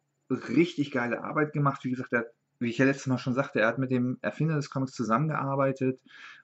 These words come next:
was sehr viel Originaltreue beinhaltet. Und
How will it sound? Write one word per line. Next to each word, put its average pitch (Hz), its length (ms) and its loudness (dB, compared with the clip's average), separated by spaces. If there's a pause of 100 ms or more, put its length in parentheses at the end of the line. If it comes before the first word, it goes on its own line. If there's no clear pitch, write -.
was - 400 0 (200)
sehr 120 300 2
viel 135 200 4
Originaltreue 110 1160 2 (380)
beinhaltet. - 800 -4 (720)
Und 151 360 6